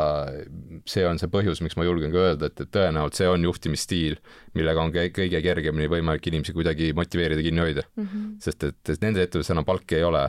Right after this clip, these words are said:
Speaker 1: motivaator.
Speaker 2: Mhm.
Speaker 1: <laughs> Numbrid on seal juba, kus, kui nad kaotavad ka viisteist protsenti oma palgast, äh, lihtsalt sellepärast, et teises kohas on juht parem, siis,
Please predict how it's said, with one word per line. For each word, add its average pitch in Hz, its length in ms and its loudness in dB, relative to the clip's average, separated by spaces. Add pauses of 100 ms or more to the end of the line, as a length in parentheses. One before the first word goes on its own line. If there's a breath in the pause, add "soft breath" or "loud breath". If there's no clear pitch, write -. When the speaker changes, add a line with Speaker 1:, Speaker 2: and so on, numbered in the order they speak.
(300 loud breath)
Speaker 1:
motivaator. 80 540 -2 (160)
Speaker 2:
Mhm. 220 300 -2 (140)
Speaker 1:
<laughs> - 140 -6
Numbrid 190 300 2
on 78 80 2
seal 95 240 4
juba, 76 180 2
kus, 80 200 0 (340)
kui 87 80 2
nad 85 160 0
kaotavad 87 320 0
ka 98 80 2
viisteist 90 240 -4
protsenti 90 340 0
oma 80 140 0
palgast, - 420 0 (380 loud breath)
äh, 73 240 4
lihtsalt 78 260 -2
sellepärast, 80 460 0
et - 80 -12
teises 78 200 0
kohas 80 200 0
on 87 80 2
juht - 100 -8
parem, 78 300 0
siis, - 220 -6